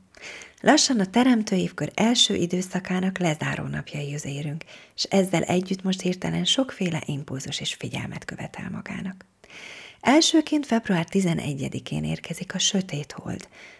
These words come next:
ami egy lecsendesedett ránézést kínál az elmúlt három hét tervező,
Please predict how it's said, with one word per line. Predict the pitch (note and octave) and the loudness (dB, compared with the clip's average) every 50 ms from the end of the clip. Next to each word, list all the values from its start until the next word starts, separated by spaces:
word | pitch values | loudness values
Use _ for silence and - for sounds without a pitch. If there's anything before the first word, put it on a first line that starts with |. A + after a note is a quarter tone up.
| _ _ | _ _
ami | - E3+ F3 F#3 F3+ | -2 2 2 4 4
egy | F3+ F3 | 4 4
lecsendesedett | G3+ G#3 G3 F#3 - D#3 D3 C#3+ C#3 D3 - - D3+ - C#3 C#3+ - | 4 4 4 4 2 -2 -2 -2 -2 -2 -2 -4 -4 -4 -6 -8 -6
ránézést | - C3 C3 C3+ C3+ C3 C3 D#3 - D3 D3 - - | -6 -6 -6 -4 -4 -6 -6 -6 -6 -6 -6 -6 -6
kínál | - D3+ C#3+ D3 D3 D3 | -6 -6 -4 -4 -4 -4
az | D3+ D3+ - | -4 -4 -2
elmúlt | - D3+ D#3 D3+ D3+ D#3 D#3 | -2 0 0 0 0 0 -2
három | - - D3+ D3 D3+ D#3 D#3 D#3 | -2 -2 -2 -2 0 0 0 -2
hét | D#3 D3+ D3+ D#3 | -2 -4 -4 -6
tervező, | - - G3 G3 G3+ G3 - - F#3+ F#3 - F#3 F#3 F#3+ | -4 -2 0 0 0 -2 -4 -6 -6 -4 -2 -2 -2 -4